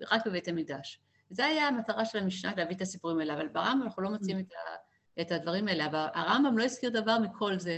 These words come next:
Speaker 1: ואתה מובן בפשוט, כי מאי דה-, דהבה, לא יודעת בדיוק מה ה-, איך אומרים את זה בארמית, דהווה הווה, או דהבה הווה, אה, ולצורך הדין שם, בהלכה ג',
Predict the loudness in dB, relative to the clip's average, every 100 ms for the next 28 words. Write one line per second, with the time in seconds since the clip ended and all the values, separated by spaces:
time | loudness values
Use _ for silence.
0 | -4 -10 -2 2 4 4 2 2 2 0
1 | -8 -4 -4 -4 -2 0 2 0 0 -4
2 | -4 -2 -2 -6 -16 -8 -4 -2 0 0
3 | 0 -2 -4 -12 _ _ _ _ _ -4
4 | -2 0 -2 -6 -4 0 0 0 -2 -6
5 | -12 -20 _ -16 -12 -6 -4 -2 -4 -4
6 | -4 -6 -10 -12 -8 -4 -4 -6 _ _
7 | -20 _ _ _ _ _ -6 -4 -2 -2
8 | -2 -2 -4 -4 -6 -4 -4 0 0 0
9 | 0 -4 -6 -20 _ _ _ _ -6 2
10 | 4 4 4 -2 -6 -2 -2 2 0 2
11 | 0 0 0 0 0 0 -4 -12 _ -4
12 | -2 -2 -4 -2 -2 -2